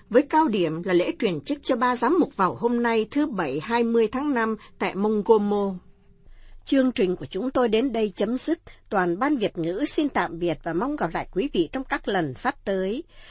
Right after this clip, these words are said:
Ban sáng từ sáu giờ mười lăm phút giờ Việt Nam trên hai làn sóng ba mươi mốt mét hai mươi lăm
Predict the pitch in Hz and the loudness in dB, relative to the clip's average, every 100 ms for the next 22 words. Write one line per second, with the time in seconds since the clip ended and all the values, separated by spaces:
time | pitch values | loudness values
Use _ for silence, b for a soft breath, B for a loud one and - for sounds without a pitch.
0 | B 214 247 226 - 190 208 330 202 156 | B 0 0 0 -2 -2 -2 -2 -4 -2
1 | - 254 285 175 147 170 233 294 330 196 | -2 -2 0 0 0 -2 -2 -4 -2 -4
2 | 160 147 160 180 180 180 262 277 269 233 | -4 -6 -4 -2 -2 -2 -2 0 0 0
3 | 165 151 - - 160 254 302 254 262 254 | -2 -2 -6 -6 -6 -6 -2 0 0 -2
4 | 302 294 320 - 262 254 254 247 | -4 -2 -4 -2 -2 0 -2 -4